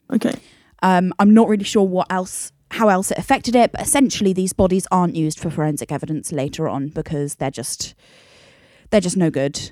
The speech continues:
Speaker 2: in terms of science.
Speaker 1: Okay.
Speaker 2: Oh, that was such a professional sounding sentence.
Speaker 1: You're doing so well, Lux.
Speaker 2: Thanks, babe. Shall I keep going?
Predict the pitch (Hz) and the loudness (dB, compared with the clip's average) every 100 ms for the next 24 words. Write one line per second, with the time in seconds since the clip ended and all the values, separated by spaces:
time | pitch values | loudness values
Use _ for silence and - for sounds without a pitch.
0 | _ 165 156 156 147 135 135 135 - - | _ -8 -6 -4 -4 -4 -6 -8 -14 -14
1 | _ - - 85 - _ - - - - | _ -8 -6 -8 -12 _ -16 -14 -18 0
2 | 220 214 196 - - - 175 - - 247 | 0 2 -4 -6 -12 -6 -4 -4 -8 -8
3 | - - 175 165 151 156 170 180 170 - | -8 -8 -8 -8 -8 -8 -6 -4 -6 -4
4 | 170 254 254 240 - 196 190 170 180 190 | 0 2 4 2 4 4 6 4 4 2
5 | 247 - - - - - - 453 605 403 | 0 -8 -14 -20 -20 -20 -12 -10 -10 -6
6 | 277 302 427 466 339 - - 262 - 190 | 4 4 4 -2 -10 -10 -6 -4 -4 -6
7 | 160 165 | -4 -6